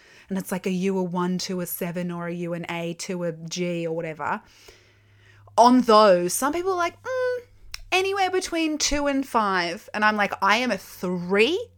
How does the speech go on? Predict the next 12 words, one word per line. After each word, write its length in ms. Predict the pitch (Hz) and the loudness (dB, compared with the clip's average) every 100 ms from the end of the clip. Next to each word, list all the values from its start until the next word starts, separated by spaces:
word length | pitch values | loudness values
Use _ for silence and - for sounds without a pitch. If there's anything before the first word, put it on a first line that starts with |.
| - | -2
And 160 | 180 | -2
if 160 | 185 - | -2 -6
it's 140 | - - | -10 -8
anything 400 | 226 226 220 196 | -2 0 0 0
outside 380 | - 156 175 175 | -4 -4 -4 -4
of 80 | 170 | -4
that, 280 | 175 170 - _ - | -4 -4 -8 _ 0
I 200 | 185 170 | 0 0
am 420 | 165 165 160 - | -2 -4 -6 -6
not 300 | 196 190 175 | -2 0 0
happy." 460 | 180 151 143 - - - | -2 -8 -8 -14 -16 -6
Uh, 220 | 185 170 | -4 -4